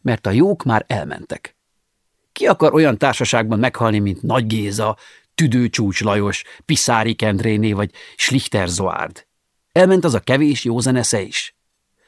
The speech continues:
Akción kihagyhatatlan, soha vissza nem térő, mint egy defektes bumeráng.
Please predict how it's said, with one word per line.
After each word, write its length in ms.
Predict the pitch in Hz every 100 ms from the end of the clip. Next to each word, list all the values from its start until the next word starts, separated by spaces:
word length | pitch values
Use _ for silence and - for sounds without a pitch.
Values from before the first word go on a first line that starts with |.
| _ _
Akción 440 | - 131 - 175 143
kihagyhatatlan, 920 | - 220 170 - 101 92 - 80 85 - -
soha 380 | - - 226 226
vissza 320 | 143 123 135
nem 180 | 113 101
térő, 380 | 143 151 147 151
mint 200 | 151 151
egy 100 | 135
defektes 520 | 214 - 101 - 92
bumeráng. 560 | 104 92 92 - 87